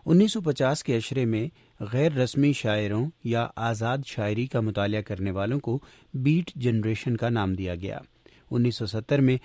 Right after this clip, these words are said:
جب reckless انویسٹر لوگوں کے role model ہوا کرتے تھے، اس نسل کو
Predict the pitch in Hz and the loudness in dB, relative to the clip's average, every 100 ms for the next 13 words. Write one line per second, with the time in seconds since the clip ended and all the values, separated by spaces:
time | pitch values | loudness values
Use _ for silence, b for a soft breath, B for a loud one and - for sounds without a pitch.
0 | B B 139 147 117 113 127 160 180 - | B B 0 0 0 -2 -2 -2 -2 -2
1 | 123 117 120 - 135 - _ - 110 117 | 0 0 -2 -4 -8 -12 _ -6 -2 0
2 | 135 160 165 131 110 139 143 110 104 104 | 2 2 0 -2 -2 0 2 0 0 -4
3 | 101 98 104 - 165 139 143 B B - | -4 -6 -8 -2 -2 0 -2 B B -4
4 | 180 175 139 120 175 170 151 | -2 2 2 2 -4 0 0